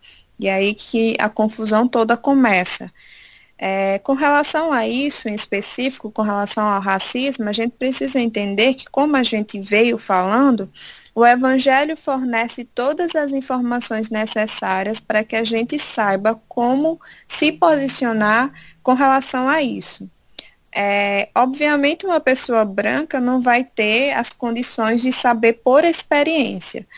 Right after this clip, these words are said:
mas ela pode saber e ela tem condições todas, né, a partir das escrituras, de saber que aquilo é errado,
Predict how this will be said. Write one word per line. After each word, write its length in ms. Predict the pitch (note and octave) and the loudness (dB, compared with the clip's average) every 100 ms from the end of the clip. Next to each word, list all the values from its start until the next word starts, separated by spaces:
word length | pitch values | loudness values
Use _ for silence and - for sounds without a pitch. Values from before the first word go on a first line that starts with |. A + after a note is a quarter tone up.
| - - | -20 -8
mas 240 | F#3+ F#3+ G3 | -2 -2 0
ela 200 | G3 A3 | 0 0
pode 440 | - A3 A#3 D#4+ | 2 4 4 2
saber 680 | - C4+ A3+ F#3+ G3+ C#4 D#4 | -2 -2 -2 -2 -2 -2 -4
e 140 | G#3 G3+ | -6 0
ela 260 | G#3+ C4+ F#4 - - _ _ _ _ | 2 0 -4 -10 -20 _ _ _ _
tem 220 | A3+ A#3 | -2 0
condições 720 | B3 B3 B3 - A#3 C4 - | 2 0 2 0 2 0 0
todas, 440 | - A3+ C4+ C4 | 4 4 6 2
né, 220 | A3+ G3+ A3 | 0 0 -2
a 60 | |
partir 320 | G#3+ G3+ - | -2 -6 -6
das 200 | G3 G3+ | -4 -4
escrituras, 680 | G3+ G3+ - C4 B3 A3 A#3+ | -2 -4 -4 -4 -2 0 0
de 100 | A#3 | 0
saber 360 | B3 A3+ A3 C#4+ | 2 4 2 2
que 120 | E4+ | 0
aquilo 320 | D#4 C#4 B3 | -2 -2 2
é 180 | A#3 A3+ | 2 2
errado, 480 | A3 G3+ F#3+ G3+ | 0 0 -2 -2